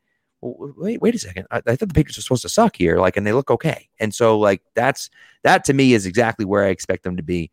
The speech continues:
after, after, like, two or three weeks. They got Pittsburgh week two. They're gonna win that one. So, um, you know, I, I expect,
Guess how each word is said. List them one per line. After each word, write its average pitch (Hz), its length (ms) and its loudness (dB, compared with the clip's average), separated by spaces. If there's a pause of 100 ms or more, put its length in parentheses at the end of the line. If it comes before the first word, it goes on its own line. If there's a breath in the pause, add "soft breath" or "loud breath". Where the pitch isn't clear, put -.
(300)
after, 90 540 -2
after, 101 340 0
like, 90 240 0
two 123 160 0
or 113 40 2
three 101 140 2
weeks. 101 180 0
They 110 80 -4
got 104 140 -2
Pittsburgh 95 360 -2
week 85 180 -6
two. 87 180 0
They're 87 100 0
gonna 87 120 -2
win 87 160 -4
that 82 200 -6
one. 85 240 -8
So, 95 260 2 (300 soft breath)
um, 90 500 2
you 113 120 0
know, 92 240 -2
I, 104 180 0 (120)
I 113 140 4
expect, 107 500 -2